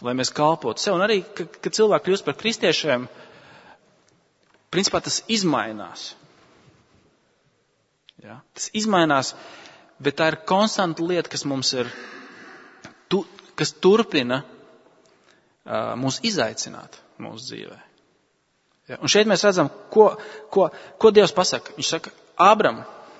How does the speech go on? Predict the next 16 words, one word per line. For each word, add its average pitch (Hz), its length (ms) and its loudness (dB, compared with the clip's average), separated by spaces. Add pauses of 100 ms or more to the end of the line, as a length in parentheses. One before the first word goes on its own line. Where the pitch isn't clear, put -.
(1120)
tev 160 160 8
nav 165 120 10
nekādas 131 340 -2
cerības." 131 480 -4 (1800)
Ja, 120 240 -2
pašā 151 240 2
sākumā. 120 580 0 (140)
Divas 143 320 2
nāves 185 480 4
un 135 80 -4
sieva 143 320 -2
neauglīga. 113 720 -6 (560)
Cilvēciski 151 960 6 (720)
tavi 127 180 2 (120)
pūliņi 160 680 8 (1700)
ir, 139 140 -4